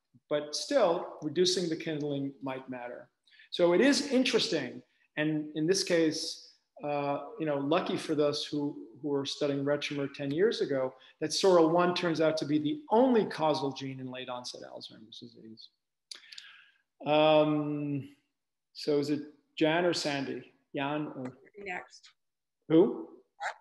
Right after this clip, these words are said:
Speaker 2: Sandy.
Speaker 1: Sandy.
Speaker 2: She asks, uh, she knows someone who recently has been diagnosed. And what is the biggest piece of advice you would give their caretaker or the patient?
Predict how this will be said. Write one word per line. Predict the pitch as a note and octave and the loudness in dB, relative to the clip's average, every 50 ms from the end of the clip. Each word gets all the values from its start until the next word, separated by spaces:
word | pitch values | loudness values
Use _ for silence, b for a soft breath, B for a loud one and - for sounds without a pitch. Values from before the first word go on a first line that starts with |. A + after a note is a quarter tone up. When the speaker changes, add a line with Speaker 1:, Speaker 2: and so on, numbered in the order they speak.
| _ _ _ | _ _ _
Speaker 2:
Sandy. | - - - A3 A3 A3+ A#3 C4+ C4+ C#4+ C#4 C#4 B B B B B B B B - | -16 -10 -6 -4 -2 -2 -2 -4 -6 -6 -8 -10 B B B B B B B B -12
Speaker 1:
Sandy. | - G3 C4 C4+ C#4 | -6 -4 -2 -2 -2
Speaker 2:
She | B3 D4+ - | -4 -6 -6
asks, | B3 A#3 A3+ A#3 B3 A#3+ - - - - - - - | -2 0 0 0 -2 -4 -8 -14 -20 -20 -18 -14 -14
uh, | A#3 | -12
she | A3 - - A#3+ | -12 -10 -8 -6
knows | A#3 A#3 A#3 B3 A#3 - | -6 -4 -6 -6 -6 -8
someone | - B3+ A#3+ A3+ A3+ A3+ A3+ A3+ | -10 -10 -8 -8 -8 -8 -8 -8
who | G#3 A3 G#3+ | -8 -10 -12
recently | G#3+ G#3 G#3+ A3+ A3 - - A#3+ A3+ - A#3 A3+ A3+ G#3+ G#3+ | -12 -10 -10 -12 -12 -12 -14 -16 -14 -12 -10 -10 -10 -10 -10
has | A3+ G#3 G3 - | -12 -12 -12 -12
been | - F#3+ F#3 | -12 -10 -8
diagnosed. | F#3+ G3 G#3 G#3 G#3 G3 F#3+ F#3+ F#3 F3+ F#3+ G#3 C4 D#4 D4+ - - - - b b b b b b b b b b - | -6 -4 -4 -4 -6 -8 -12 -10 -10 -8 -8 -6 -6 -8 -8 -10 -12 -18 -20 b b b b b b b b b b -10
And | A3+ A3 G#3+ G#3+ G#3+ | -10 -8 -8 -8 -8
what | A3 C4 D4 | -6 -6 -6
is | D#4+ C#4+ - | -6 -6 -8
the | B3+ G#3+ - - | -10 -10 -8 -6
biggest | A#3+ A#3+ B3+ A#3+ - - - | -6 -6 -6 -8 -12 -14 -12
piece | - A#3 A3+ A3 - | -12 -12 -10 -12 -12
of | G#3 G3+ | -12 -12
advice | G3 F#3 F#3 F#3+ F#3 G3 G#3 G#3+ G#3+ A3 - - | -12 -12 -10 -8 -8 -6 -6 -6 -8 -10 -12 -14
you | G#3 G#3 G3+ | -14 -14 -12
would | G3+ F#3+ F3+ F3 - | -12 -12 -14 -14 -14
give | - G3+ G3 G#3 G#3+ G#3+ G#3 - | -10 -8 -6 -6 -6 -8 -12 -14
their | - F3+ E3+ | -14 -14 -14
caretaker | F3 - - A3 A3 A#3+ A#3+ - - B3 A#3+ A#3+ - A#3 A3+ - - | -14 -14 -12 -10 -10 -10 -10 -12 -14 -14 -14 -10 -10 -10 -10 -10 -10
or | - A3 G3+ | -12 -12 -12
the | F#3+ F3+ | -12 -14
patient? | F3+ - - F3 F3 F3+ F3 - - D3 - - - | -16 -12 -10 -8 -8 -8 -10 -14 -14 -16 -18 -20 -20